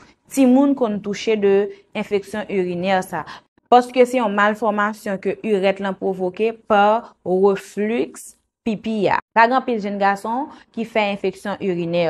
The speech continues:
Yo pa twò touche de enfeksyon sa, men granmoun ki miri yo, yo plis, yo plis fè pwostat. E gen de pousan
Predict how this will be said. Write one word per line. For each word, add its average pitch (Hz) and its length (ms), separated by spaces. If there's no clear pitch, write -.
Yo 208 160
pa 220 180
twò 190 180
touche 175 360
de 175 120
enfeksyon 170 560
sa, - 160
men 214 240
granmoun 247 480
ki 269 160
miri 240 380
yo, 294 120
yo 208 180
plis, 233 440
yo 214 120
plis 220 320
fè 185 160
pwostat. 185 840
E 202 220
gen 202 360
de 262 120
pousan 277 640